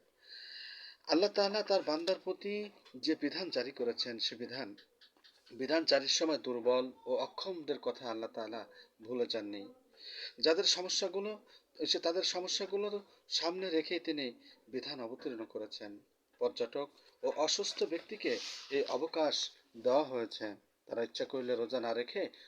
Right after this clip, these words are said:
অন্য সময় তা পুরো, পূর্ণ করতে পারবে।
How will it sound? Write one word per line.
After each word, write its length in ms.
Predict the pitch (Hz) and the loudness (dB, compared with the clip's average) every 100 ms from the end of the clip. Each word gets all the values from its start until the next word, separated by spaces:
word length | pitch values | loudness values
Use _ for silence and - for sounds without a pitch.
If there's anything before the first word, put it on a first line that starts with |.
| - | -8
অন্য 280 | - 214 208 | -4 -2 -2
সময় 260 | - 180 160 | -2 0 0
তা 120 | 143 | -2
পুরো, 340 | - 131 127 113 | -2 -2 -4 -6
পূর্ণ 360 | 131 139 185 269 - _ _ - | -8 -4 -4 -6 -8 _ _ -8
করতে 240 | 123 120 | -6 -6
পারবে। 440 | - 107 101 101 | -4 -6 -6 -8